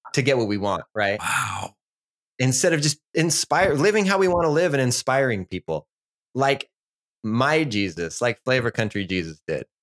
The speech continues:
Speaker 2: Dude, I, honestly, that is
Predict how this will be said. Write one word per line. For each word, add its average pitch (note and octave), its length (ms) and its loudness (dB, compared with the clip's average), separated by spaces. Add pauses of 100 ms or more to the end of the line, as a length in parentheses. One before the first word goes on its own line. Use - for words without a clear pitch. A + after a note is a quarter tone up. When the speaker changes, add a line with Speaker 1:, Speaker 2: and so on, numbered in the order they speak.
(1300)
Speaker 2:
Dude, F#2+ 200 -2
I, B2 380 -2 (220)
honestly, B2 500 4
that A#2 440 0
is F#2 520 0